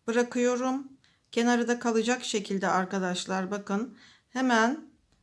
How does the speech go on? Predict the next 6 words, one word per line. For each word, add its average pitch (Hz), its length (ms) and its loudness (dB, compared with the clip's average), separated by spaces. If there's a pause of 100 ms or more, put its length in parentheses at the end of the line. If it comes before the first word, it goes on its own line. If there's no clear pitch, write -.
(1120)
e, 185 380 -2 (240)
tığımdaki 233 580 2
fıstıkla 208 580 -4
bir, 240 220 0
iki, - 600 -4
üç. - 440 -6